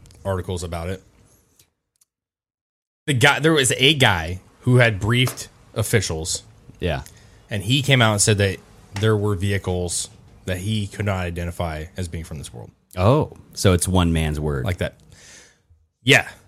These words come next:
Speaker 1: So it's one guy's word that he saw something or was, could be something that he can't identify.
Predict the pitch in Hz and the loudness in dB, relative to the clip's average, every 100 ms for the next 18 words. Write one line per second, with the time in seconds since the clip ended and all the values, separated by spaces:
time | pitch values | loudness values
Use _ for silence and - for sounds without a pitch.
0 | _ - 160 120 135 165 160 147 127 113 | _ 2 2 4 2 4 6 4 2 2
1 | 127 113 107 98 104 98 - 131 131 113 | 4 6 4 4 0 0 -4 -2 0 2
2 | - 117 113 - 110 113 110 98 98 95 | 2 2 2 0 0 2 0 0 0 2
3 | 92 87 _ 110 104 95 - - - 95 | 0 -2 _ -2 2 2 -2 -8 -10 -10
4 | 95 - - - - - 151 131 117 120 | -10 -16 -20 -20 -10 0 2 4 4 4
5 | 104 107 95 92 85 85 - _ _ _ | 2 0 0 -2 -4 -6 -10 _ _ _
6 | _ 120 95 127 123 107 120 110 82 90 | _ 0 0 -2 -2 -2 -2 -2 -4 -6
7 | 90 87 87 - | -6 -6 -8 -12